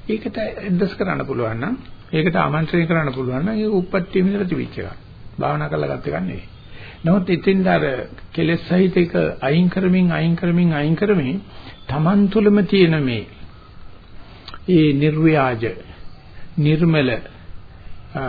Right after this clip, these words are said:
ශෝක නොකරන තැන ගරු කරනවා නම් තමන් තමන්ට ගරු කරනවා.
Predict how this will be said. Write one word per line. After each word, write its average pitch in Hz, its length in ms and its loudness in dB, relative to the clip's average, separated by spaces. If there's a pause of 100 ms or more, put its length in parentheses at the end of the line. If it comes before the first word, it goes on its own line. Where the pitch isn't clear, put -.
(1080)
ශෝක 160 360 2
නොකරන 175 440 4
තැන 165 260 2 (680)
ගරු 160 280 2
කරනවා 208 340 2
නම් 170 120 2
තමන් 151 240 -2
තමන්ට 147 280 -6
ගරු - 140 -4
කරනවා. - 260 -10